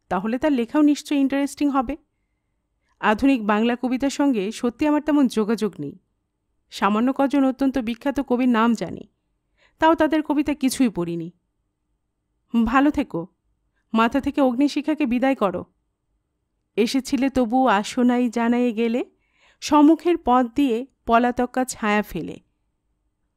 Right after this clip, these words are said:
যখনই ভাবছি যে এলে, তবু দেখা হলো না। এত খারাপ লাগছে যে কি বলবো। ইতি রাজর্ষি। পুনশ্চ,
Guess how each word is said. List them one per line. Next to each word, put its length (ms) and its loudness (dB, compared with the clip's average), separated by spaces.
যখনই 420 4
ভাবছি 460 -2
যে 320 -2
এলে, 380 2
তবু 180 4
দেখা 340 0
হলো 240 0
না। 180 -6
এত 220 -2
খারাপ 360 -2
লাগছে 360 0
যে 220 -4
কি 100 0
বলবো। 460 0
ইতি 200 0
রাজর্ষি। 640 0
পুনশ্চ, 460 4